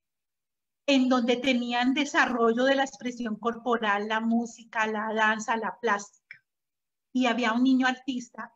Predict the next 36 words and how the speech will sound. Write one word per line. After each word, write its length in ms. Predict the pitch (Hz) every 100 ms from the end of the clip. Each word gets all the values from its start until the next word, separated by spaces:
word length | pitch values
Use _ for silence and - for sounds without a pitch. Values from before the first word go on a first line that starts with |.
| -
y 120 | 233
ya 120 | 220
estaba 300 | 208 - 233
manejando 560 | 240 233 220 214 202 220
la 160 | 233
perspectiva, 1080 | 233 214 214 _ 185 - _ - 294 277 277
un 200 | 262 254
niño 260 | 254 254 254
de 120 | 254
transición. 840 | 220 214 - - - 330 262 175 - _ _ _ _ _ _ _ _
Hizo 240 | 330 330 339
un 220 | 339 302
dibujo 680 | 302 311 311 254 254 247 - _ _ _ _ _ -
de, 260 | 226 214 214
de 140 | 226
una 220 | 220 226
perspectiva 1040 | 233 285 - 254 226 - - 226 220 240 240
de, 220 | 233 220 -
de 200 | - 208
la 260 | 202 180 _ -
calle 420 | 254 262 269 294
de 440 | 302 254 202 208
él, 80 | 220
ahí 140 | 233 233
sí 180 | 240
la 140 | 254 262
observación 720 | 254 269 208 208 208 208 214
de 120 | 233
que 200 | 269 262 _ _ _
lo 240 | 269 262 254
cotidiano 540 | 247 247 226 220 226
lo 140 | 269 269
volvió 260 | 240 220
extraordinario, 880 | 208 254 254 262 240 208 190 262 - _ -
la 200 | 226 226
calle. 340 | 285 269 180